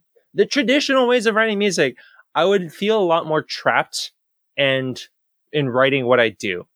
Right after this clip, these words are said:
And part of why I feel really happy doing what I do is because I feel uninhibited and I have a lot of, like, theory knowledge that I simply am, I, I have only two brain cells to think. So while I know my theory,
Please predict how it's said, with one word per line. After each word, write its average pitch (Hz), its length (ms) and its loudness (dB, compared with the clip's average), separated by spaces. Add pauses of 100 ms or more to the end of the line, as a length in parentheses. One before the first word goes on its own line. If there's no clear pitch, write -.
(140)
And 135 260 -6
part 165 260 0
of 165 200 -2 (460)
why 143 280 0
I 131 160 0
feel 254 500 -2
really 165 240 0
happy 127 640 -4 (280)
doing 285 280 0
what 220 80 4
I 160 80 4
do 123 240 0
is 120 200 -6
because 135 540 -4 (380)
I 147 140 2
feel 233 240 -2
uninhibited 147 760 -2 (240)
and 139 120 -2
I 143 40 0
have 233 320 0
a 233 80 2
lot 196 220 4
of, 156 140 2
like, 131 340 0
theory 170 240 2
knowledge 135 400 2
that 120 140 2
I 117 80 4
simply 151 640 -2
am, 117 240 -6 (680)
I, 175 180 2
I 170 100 2
have 156 320 0
only 143 220 2
two 139 160 -6
brain 117 200 0
cells 107 260 -4
to 113 120 -14
think. 104 300 -12
So 110 340 0 (640)
while 175 220 0
I 175 100 0
know 254 200 0
my 262 180 0
theory, 131 400 2